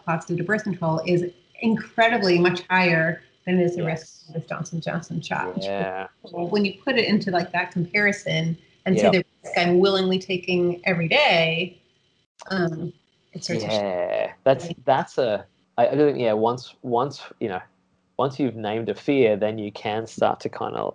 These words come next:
Speaker 2: look at it, right? Of, like, how realistic actually is it, and what, like, kind of this piece, like, with birth control, where there was some risk, but it was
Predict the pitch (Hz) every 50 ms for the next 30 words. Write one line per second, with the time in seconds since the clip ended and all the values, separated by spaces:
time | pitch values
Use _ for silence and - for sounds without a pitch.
0 | _ _ _ - 101 101 104 113 - - 143 - - 50 50 50 - - 98 98
1 | 101 107 107 - - 98 - 104 98 101 101 - - _ _ _ _ _ _ _
2 | _ _ _ _ _ _ _ _ _ - - - 117 113 113 110 110 107 104 104
3 | 104 107 107 101 104 107 110 107 - - - - - 90 90 90 - - - -
4 | - - - - 110 113 107 104 104 104 107 - - - - _ _ _ _ -
5 | 107 107 101 98 98 98 95 92 90 92 87 - - _ _ _ _ _ _ _
6 | _ _ _ _ _ _ _ _ _ _ - 117 113 107 107 120 117 117 117 -
7 | - - _ - - 110 - - - _ _ _ _ _ _ _ _ _ _ _
8 | _ - - - 160 139 117 101 98 120 127 127 - - 127 101 104 - - -
9 | 104 - - 107 - - 117 110 110 - - 110 104 - 98 95 95 101 - _
10 | _ _ _ _ _ _ _ _ _ _ _ _ _ _ - - 101 107 101 101
11 | 98 98 98 92 - - _ _ _ _ - 156 165 175 160 143 139 - - 127
12 | 110 107 113 131 131 117 113 - - - _ - 107 104 104 - - - _ _
13 | _ _ _ _ _ _ _ _ _ _ _ _ _ _ _ _ _ _ _ _
14 | - 123 127 127 - - 139 127 120 117 - - - _